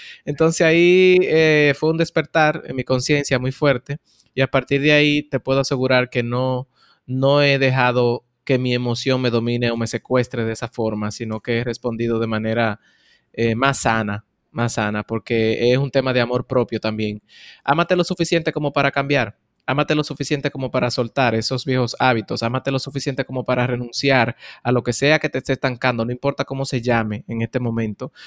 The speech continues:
No importa que sea tu amigo de la infancia. No importa que sea un familiar. Decides renunciar momentáneamente a ese vínculo que te mantiene atado para que tú puedas construir tu mejor versión. Y desde tu mejor versión, entonces inspirarlos a ellos a que también decidan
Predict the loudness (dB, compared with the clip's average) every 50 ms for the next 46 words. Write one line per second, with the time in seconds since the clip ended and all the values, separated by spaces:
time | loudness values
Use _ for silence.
0 | -18 _ -2 -2 -2 0 0 0 0 0 0 -2 -2 -2 0 -2 0 0 -2 -2
1 | 0 0 0 2 0 0 0 -2 -2 0 0 0 0 0 -2 -2 -2 -2 -2 -2
2 | -2 -2 -4 -4 -2 -2 -2 -2 0 -2 -2 -2 0 0 2 2 2 0 -2 -4
3 | -4 -2 0 0 2 2 0 0 -2 -4 -4 0 2 4 4 4 2 0 -2 -2
4 | -2 0 0 0 2 2 2 2 0 0 -2 -4 -6 -8 -8 _ -20 -20 -20 -20
5 | -12 -4 0 0 0 2 2 0 2 0 -2 0 0 0 0 0 0 -2 -2 -2
6 | -2 -2 -2 -2 0 0 0 0 2 2 2 2 0 0 0 0 0 0 -2 -2
7 | -2 -4 -4 0 2 4 4 4 4 2 0 -2 -2 -2 0 2 2 2 2 2
8 | 0 0 2 2 2 2 4 2 2 2 2 2 2 2 2 2 2 4 6 6
9 | 6 4 2 2 0 -2 0 0 0 0 2 2 2 4 2 0 0 0 0 0
10 | 0 0 -4 _ _ _ -20 -20 _ -12 -10 -8 -4 -4 -4 -2 -2 -4 -4 -4
11 | -6 -4 0 0 2 4 4 4 4 2 2 2 4 4 4 4 4 4 2 0
12 | -2 -2 -4 -4 -2 -4 -4 -2 -2 -2 -2 0 0 2 2 2 2 0 -2 -6
13 | -4 -4 -4 0 0 0 -2